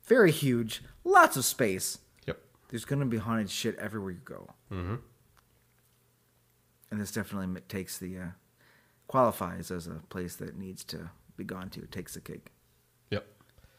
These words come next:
Speaker 2: It's up there. And it's a park, so, I mean,
Speaker 1: You just show up.
Speaker 2: you can get there. You can go there.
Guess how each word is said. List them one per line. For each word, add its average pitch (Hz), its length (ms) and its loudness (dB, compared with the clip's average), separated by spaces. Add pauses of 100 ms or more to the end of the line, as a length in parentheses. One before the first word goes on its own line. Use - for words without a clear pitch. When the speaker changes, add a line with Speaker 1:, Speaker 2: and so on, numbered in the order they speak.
(320)
Speaker 2:
It's - 80 -10
up 120 140 0
there. 82 240 -4
And 113 100 -4
it's 104 120 -6
a - 40 -10
park, - 320 -4
so, 92 280 -8 (220)
I 98 60 -8
mean, 87 200 -8 (580)
Speaker 1:
You 104 100 -8
just 90 160 -6
show 107 180 -4
up. 92 160 -6 (300)
Speaker 2:
you 107 100 -8
can 95 100 -6
get 110 180 -6
there. 87 180 -10 (400)
You 95 100 -8
can 92 80 -4
go 98 160 0
there. 87 160 -6